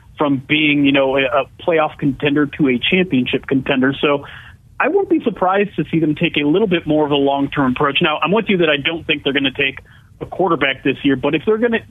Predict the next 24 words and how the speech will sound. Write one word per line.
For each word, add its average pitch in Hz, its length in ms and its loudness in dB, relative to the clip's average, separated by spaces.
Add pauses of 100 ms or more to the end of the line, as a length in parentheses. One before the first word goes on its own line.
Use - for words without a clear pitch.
they, 180 220 0
they 190 180 0
could 170 340 -4
very 190 300 2
realistically 175 1120 0
take 156 160 -2
a 143 60 -6
guy 147 240 0
that's 135 100 -4
like, 139 220 0 (360)
"Okay, 190 140 -2
you're 151 160 2
not 214 140 0
gonna 160 180 -2
start 139 240 -2
this 143 160 -2
year. 143 300 2 (220)
You're 151 120 0
gonna 156 160 2
kinda 147 220 0
have 143 140 2
a 139 40 0
rotational 135 640 0
role, 135 360 2